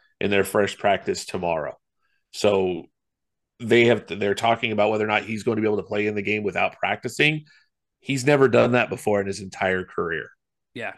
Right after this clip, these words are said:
Speaker 1: So he's injured. He's really injured, and they're gonna make him play on one leg, and it is his push-off leg. And Patrick Mahomes is amazing, but I don't think he's enough to, to,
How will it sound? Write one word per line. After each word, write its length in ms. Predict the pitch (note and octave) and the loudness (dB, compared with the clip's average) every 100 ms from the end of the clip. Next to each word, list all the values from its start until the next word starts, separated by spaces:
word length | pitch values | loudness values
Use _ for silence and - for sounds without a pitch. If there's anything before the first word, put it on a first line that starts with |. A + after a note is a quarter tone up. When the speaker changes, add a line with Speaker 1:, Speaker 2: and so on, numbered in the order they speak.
| _ _ _ - | _ _ _ -8
Speaker 1:
So 540 | - G#2 G2 F2+ D#2+ - _ _ _ _ _ | -2 0 2 0 -4 -8 _ _ _ _ _
he's 340 | - C3 C#3 A#2+ | 0 4 6 6
injured. 380 | A#2+ G2+ E2 - _ _ - | 4 2 -10 -12 _ _ -2
He's 200 | B2 A#2 | -2 2
really 420 | B2+ C3 A#2+ G#2+ | 4 6 6 2
injured, 340 | G2+ F#2 F2 | 0 -4 -4
and 300 | F2+ F#2 F#2+ | -4 -4 0
they're 100 | G2+ | 0
gonna 160 | G2+ G#2 | 2 2
make 200 | G#2+ G2+ | 0 0
him 120 | G2 | -4
play 280 | - G#2 G2+ | 0 2 2
on 160 | G2 | -2
one 200 | G2 F#2+ | -6 -8
leg, 340 | F#2+ F#2+ F#2+ F#2 G2 | -4 -2 -2 -4 -8
and 140 | F#2+ | 0
it 100 | G2 | 4
is 200 | G2+ - | 2 2
his 160 | A2+ - | -8 0
push-off 480 | C3 G#2+ G2 E2+ | 0 2 0 -2
leg. 300 | F2 E2+ E2+ - | -4 -4 -4 -6
And 280 | G2+ A2+ - _ | -6 -6 -14 _
Patrick 320 | - A2+ C3+ C#3 | -2 -2 0 2
Mahomes 340 | A#2+ B2 A#2+ | 4 2 0
is 140 | C#3 | 0
amazing, 500 | D3+ D3 B2+ G2+ F2 - _ _ _ | 0 0 -2 -4 -12 -18 _ _ _
but 120 | - G2+ | -2 0
I 40 | |
don't 160 | G#2 G#2 | 0 -2
think 120 | G#2 | -6
he's 180 | G2+ G#2 | -6 -6
enough 200 | G2 - | -6 -2
to, 320 | G2 F#2+ F2+ | -4 -4 -10
to, 240 | - G#1 | -12 -12